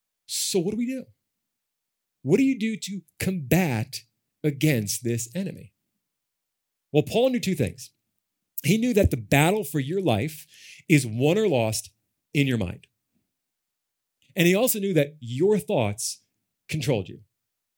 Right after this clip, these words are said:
And so you have to control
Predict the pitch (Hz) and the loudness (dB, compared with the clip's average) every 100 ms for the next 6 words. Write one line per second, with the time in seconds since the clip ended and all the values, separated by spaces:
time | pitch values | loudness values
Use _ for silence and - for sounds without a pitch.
0 | _ _ _ _ 143 139 - 233 127 98 | _ _ _ _ -6 -4 -4 -2 -4 -6
1 | 117 - _ _ _ _ 131 226 117 87 | -10 -18 _ _ _ _ -4 -2 -2 -6
2 | 98 - _ 143 - - 151 - 190 107 | -12 -20 _ -12 -12 -12 -12 -10 -8 -8
3 | 90 101 | -8 -14